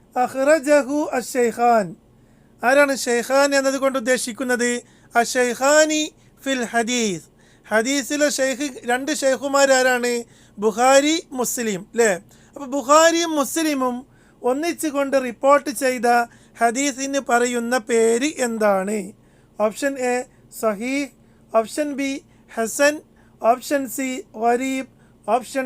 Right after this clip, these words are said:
ഡി, മുത്തഫഖുൻ അലൈഹ്. വളരെ സിമ്പിളായ ക്വസ്റ്റ്യൻ ആണ്. ഓപ്ഷൻ ഡി ആണ് ഇതിൻ്റെ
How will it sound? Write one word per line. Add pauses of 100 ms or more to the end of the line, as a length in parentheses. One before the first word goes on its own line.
ഡി, (440)
മുത്തഫഖുൻ (220)
അലൈഹ്. (580)
വളരെ (100)
സിമ്പിളായ (120)
ക്വസ്റ്റ്യൻ (120)
ആണ്. (580)
ഓപ്ഷൻ
ഡി (140)
ആണ്
ഇതിൻ്റെ